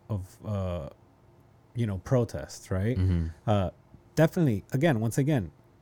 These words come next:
Speaker 1: this is a person who was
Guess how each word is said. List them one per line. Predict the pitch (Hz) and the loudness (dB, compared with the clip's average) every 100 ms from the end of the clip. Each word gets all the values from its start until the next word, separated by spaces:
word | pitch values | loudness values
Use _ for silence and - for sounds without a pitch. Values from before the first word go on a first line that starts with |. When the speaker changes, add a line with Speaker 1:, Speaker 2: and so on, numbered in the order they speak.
| - - - | -20 -20 -6
Speaker 1:
this | 127 131 | -2 0
is | 156 | 2
a | 156 | 2
person | - 160 147 104 101 123 _ - - - _ - | 2 0 2 -4 -4 -6 _ -20 -20 -20 _ 2
who | 143 | 4
was | 117 117 110 104 | 6 4 2 -2